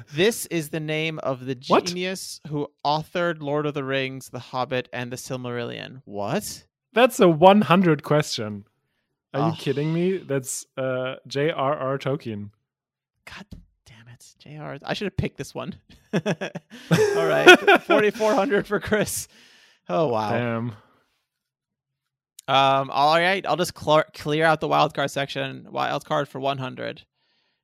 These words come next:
Speaker 1: Aragorn's nickname. What?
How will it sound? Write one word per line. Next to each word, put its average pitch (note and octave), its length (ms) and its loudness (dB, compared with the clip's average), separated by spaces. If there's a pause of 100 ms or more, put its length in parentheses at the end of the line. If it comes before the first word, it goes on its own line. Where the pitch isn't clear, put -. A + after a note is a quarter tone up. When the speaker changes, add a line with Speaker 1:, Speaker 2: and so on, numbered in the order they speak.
(380)
Speaker 1:
Aragorn's D3+ 640 0
nickname. B2+ 680 -8 (960)
What? - 320 -2